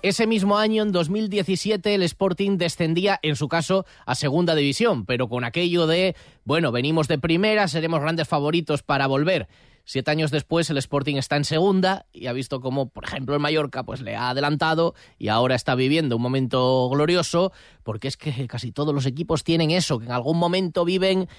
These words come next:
eh, no hablo remontándonos ya tantos años, en las últimas décadas viven momentos muy malos, pero alguno vive alguno muy bueno. Fijaros cómo estarán ahora en el Mallorca. Con la Real Sociedad ya no vamos ni a hablar porque, bueno, nos podemos remontar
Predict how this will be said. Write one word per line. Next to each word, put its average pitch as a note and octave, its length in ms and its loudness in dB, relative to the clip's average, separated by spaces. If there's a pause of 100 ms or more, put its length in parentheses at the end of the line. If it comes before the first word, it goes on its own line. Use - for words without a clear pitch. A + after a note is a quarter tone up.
(200)
eh, - 300 -12
no A#2+ 220 0
hablo D#3 320 2
remontándonos D3 840 0
ya C#3+ 180 0
tantos D3 360 0
años, G3 260 2
en C#3 60 0
las C3 160 0
últimas F3+ 340 0
décadas D#3 420 -2
viven C3+ 220 -4
momentos D3 380 2
muy D3+ 120 2
malos, F3+ 260 2
pero D3 120 -4
alguno D3+ 220 2
vive F3+ 280 2 (220)
alguno E3+ 380 2
muy D3+ 160 -2
bueno. E3 260 -4
Fijaros - 380 -4
cómo C3+ 180 -6
estarán B2+ 280 -4
ahora A#2+ 240 0
en A#2 40 -2
el A2+ 100 -2
Mallorca. A2+ 460 -4 (320)
Con C3 180 0
la C#3 100 2
Real C#3 200 0
Sociedad D3 460 -2
ya C#3 400 -2
no B2 200 -2
vamos B2+ 320 0
ni B2 160 0
a A#2+ 60 2
hablar C3+ 280 0
porque, G#2+ 540 -4
bueno, F#2+ 500 -6
nos G#2 100 -4
podemos B2+ 240 0
remontar C3 640 0